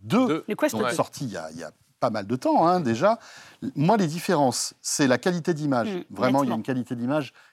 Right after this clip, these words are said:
Speaker 3: Euh, en fait, ton univers V R est mieux défini.
Speaker 1: Mhm.
Speaker 3: Tu vois mien-, moins les pixels. Ça,
Speaker 2: Et tu
Speaker 3: c'est,
Speaker 2: vois beaucoup
Speaker 3: ça,
Speaker 2: plus large. Il y a, il y a une
Speaker 3: c'est
Speaker 2: vraie
Speaker 3: pas
Speaker 2: qualité
Speaker 3: mal.
Speaker 2: fois quatre, quasiment, de l'image, de la
Speaker 3: Ouais.
Speaker 2: qualité d'image par rapport à un Quest deux. On est vraiment sur un autre produit,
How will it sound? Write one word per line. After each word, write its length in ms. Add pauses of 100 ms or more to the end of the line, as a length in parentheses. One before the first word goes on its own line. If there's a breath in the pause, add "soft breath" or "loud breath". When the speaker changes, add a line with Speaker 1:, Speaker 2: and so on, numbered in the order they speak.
(580 soft breath)
Speaker 3:
Euh, 240
en 100
fait, 160
ton 260
univers 500
V 220
R 80
est 80
mieux 200
défini. 480
Speaker 1:
Mhm. 360
Speaker 3:
Tu 100
vois 180
mien-, 300
moins 260
les 120
pixels. 420
Ça, 100
Speaker 2:
Et 40
tu 60
Speaker 3:
c'est, 40
Speaker 2:
vois 120
beaucoup 160
Speaker 3:
ça, 40
Speaker 2:
plus 120
large. 220
Il 60
y 60
a, 40
il 60
y 60
a 20
une 120
Speaker 3:
c'est 60
Speaker 2:
vraie 120
Speaker 3:
pas 60
Speaker 2:
qualité 200
Speaker 3:
mal. 80
Speaker 2:
fois 180
quatre, 460
quasiment, 380
de 100
l'image, 380
de 60
la 20
Speaker 3:
Ouais. 60
Speaker 2:
qualité 180
d'image 260
par 100
rapport 220
à 20
un 60
Quest 240
deux. 120
On 120
est 60
vraiment 180
sur 180
un 140
autre 140
produit, 340